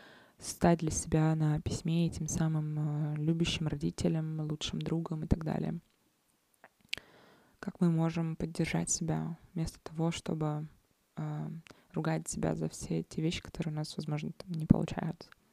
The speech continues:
И вот как раз, э, вчера, позавчера, э, многие девочки написали, что чуть ли не мгновенные какие-то квантовые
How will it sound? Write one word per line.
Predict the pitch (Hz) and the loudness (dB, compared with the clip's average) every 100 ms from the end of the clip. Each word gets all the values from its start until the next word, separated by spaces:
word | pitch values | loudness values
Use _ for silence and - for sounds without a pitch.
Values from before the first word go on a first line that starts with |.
| - - - - - - - | -20 -20 -20 -20 -20 -20 -4
И | 180 170 170 160 | 2 4 4 2
вот | 156 - - | -4 -10 -18
как | - - | -14 -4
раз, | 160 156 - - | -4 -2 -6 -6
э, | 165 | -6
вчера, | 160 - 165 175 185 | -6 0 4 4 4
позавчера, | 156 151 - - 156 175 180 - - _ _ _ - | 0 -6 -4 0 2 2 0 -6 -20 _ _ _ -6
э, | 160 156 151 156 151 - _ _ _ _ _ _ _ _ _ - _ - | -4 -4 -6 -8 -10 -16 _ _ _ _ _ _ _ _ _ -20 _ -2
многие | 165 165 165 156 | 2 2 2 0
девочки | 165 175 - 165 | 0 -2 -4 -4
написали, | 151 - - 160 170 156 | -4 -2 2 2 2 0
что | - - 156 151 151 170 - _ _ _ _ _ _ _ _ _ - | -6 -6 -4 -4 -6 -8 -12 _ _ _ _ _ _ _ _ _ -16
чуть | - | -4
ли | 175 | -2
не | 160 | 0
мгновенные | 156 156 151 175 185 180 156 | 0 0 4 4 4 2 -2
какие-то | 151 - - - | -4 -4 -2 -2
квантовые | - 156 160 156 151 147 151 | 0 0 2 2 2 0 -2